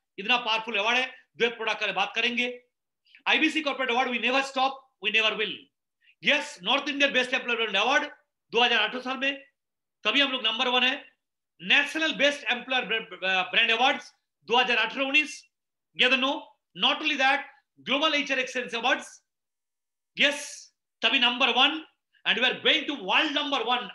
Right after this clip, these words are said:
अगले दो हज़ार पैंतीस, तीस से पैंतीस साल में हम लोग का टारगेट दुनिया का नंबर वन कंपनी बनाने वाला है, yes or no?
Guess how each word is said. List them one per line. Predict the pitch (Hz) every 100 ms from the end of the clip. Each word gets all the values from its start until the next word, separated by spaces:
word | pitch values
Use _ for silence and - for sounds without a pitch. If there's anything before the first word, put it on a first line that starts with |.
| 202
अगले | 240 311
दो | 277 269
हज़ार | 254 247 -
पैंतीस, | 262 285 277 - _ _ -
तीस | 269 294
से | 262 254
पैंतीस | 262 285 285
साल | 269
में | 247
हम | 240
लोग | 240
का | 226 -
टारगेट | 262 302 311 - - _ _ _ _
दुनिया | - 302 339 330
का | 302
नंबर | 277 269 262
वन | 254
कंपनी | 247 240 240
बनाने | 208 208 202
वाला | 196 170
है, | 160 - _ _ _ -
yes | 214
or | 226
no? | 233